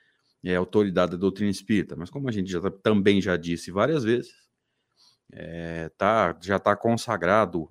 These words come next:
esse subtítulo como sendo o título, então vamos deixar assim, que isso não é importante.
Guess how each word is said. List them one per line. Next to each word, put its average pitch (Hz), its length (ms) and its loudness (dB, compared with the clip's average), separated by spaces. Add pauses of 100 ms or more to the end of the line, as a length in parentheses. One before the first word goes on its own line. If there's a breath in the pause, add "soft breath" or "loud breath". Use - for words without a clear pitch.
(120)
esse 85 580 -8
subtítulo 95 720 -6
como 87 300 -4
sendo 85 500 -4
o 156 120 -4
título, 135 440 -6 (640)
então 107 160 0
vamos 110 220 2
deixar 104 380 4
assim, 90 360 -6
que - 160 -12
isso - 180 -10
não 95 160 0
é 90 40 0
importante. 87 680 -4